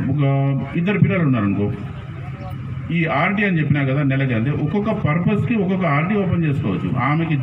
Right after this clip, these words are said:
జూన్లో స్కూల్ స్టార్ట్ అవుతుంది, యూనిఫామ్ కొనాలి, బుక్స్ కొనాలి, ఫీజు కట్టాలి. ఒక రెండు వందల రూపాయలు తీసి నెలకి వేసినాం అనుకో, ఆ జూన్ వరకు మెచ్యూర్ అయిపోతుంది. ఆ అమౌంట్ తీసుకొని ఆమెకి, ఇట్లా ఎంతమంది పిల్లలు ఉంటే అన్ని ఆర్డీలు ఓపెన్ చేసుకోవచ్చు.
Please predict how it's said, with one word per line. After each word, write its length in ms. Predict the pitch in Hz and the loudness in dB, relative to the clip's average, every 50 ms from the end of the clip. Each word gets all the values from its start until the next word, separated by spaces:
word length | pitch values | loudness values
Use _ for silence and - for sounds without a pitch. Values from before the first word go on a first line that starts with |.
| 120 | 0
జూన్లో 360 | 143 165 180 175 175 180 170 151 | 0 0 2 2 2 2 2 0
స్కూల్ 400 | - - 160 160 156 151 143 135 | 0 0 0 0 2 0 0 0
స్టార్ట్ 280 | - - 135 135 139 | 0 0 0 0 2
అవుతుంది, 420 | 139 131 131 131 117 120 127 131 127 - - - - - - - - | 0 0 0 0 0 0 0 0 -2 -4 -6 -6 -6 -8 -8 -4 -2
యూనిఫామ్ 380 | 135 156 165 170 165 170 165 165 | 0 0 4 4 4 4 4 2
కొనాలి, 340 | 160 160 165 165 175 190 185 | 2 2 2 2 0 0 0
బుక్స్ 320 | 156 131 139 - - - | 2 2 2 2 2 0
కొనాలి, 460 | 151 151 147 151 151 151 165 190 202 | 0 0 2 2 2 0 0 0 -2
ఫీజు 300 | - - 214 220 180 165 | 0 0 0 0 0 0
కట్టాలి. 360 | - - - 85 - 160 - - - - - - - - - - - - - - - - | -2 -2 -2 -2 -2 -2 -4 -4 -6 -8 -8 -8 -8 -8 -8 -8 -8 -8 -6 -6 -4 -4
ఒక 120 | 160 175 | -2 -2
రెండు 160 | 175 175 175 180 | 0 0 0 0
వందల 180 | 185 180 175 | 0 0 0
రూపాయలు 280 | 170 170 156 170 165 156 | 0 0 0 0 0 0
తీసి 260 | 151 165 - 180 165 | 0 0 0 0 0
నెలకి 320 | 147 139 139 147 147 143 | 0 0 0 0 0 0
వేసినాం 280 | 143 143 123 - - 117 | 0 0 0 0 0 0
అనుకో, 460 | 110 107 101 107 110 110 107 - 120 | 0 0 0 0 -2 -2 -2 -2 0
ఆ 60 | 131 | 0
జూన్ 320 | 139 139 135 156 190 196 196 | 0 0 0 0 0 0 0
వరకు 240 | 190 190 185 185 180 | 0 0 0 0 0
మెచ్యూర్ 300 | 156 143 139 - 165 156 | 0 0 0 0 0 0
అయిపోతుంది. 480 | 139 135 113 104 101 - 95 95 - - - - - - - - 123 | 0 0 -2 -2 -2 -2 -2 -2 -2 -4 -6 -6 -6 -4 -6 -4 -2
ఆ 120 | 135 160 170 | 0 0 0
అమౌంట్ 300 | 180 185 180 180 175 165 | 0 0 0 0 0 0
తీసుకొని 280 | 160 - 185 180 - | -2 0 0 -2 0
ఆమెకి, 500 | - 139 139 135 127 120 101 101 151 147 - 131 | 0 0 0 0 0 0 0 -2 -2 -2 -2 -4
ఇట్లా 180 | 139 151 175 165 | -2 -2 0 0
ఎంతమంది 420 | 156 165 180 202 196 202 190 185 | 0 0 0 0 -2 0 0 0
పిల్లలు 240 | 180 185 185 185 180 | 0 0 0 0 -2
ఉంటే 120 | 185 202 | 0 0
అన్ని 200 | 196 170 170 190 | 0 0 0 0
ఆర్డీలు 280 | 180 180 180 190 190 185 | 0 0 0 0 0 0
ఓపెన్ 220 | 180 160 156 143 | 0 0 0 0
చేసుకోవచ్చు. 480 | 123 104 101 - - 87 85 - - - | 0 -2 -2 -4 -4 -4 -4 -4 -6 -8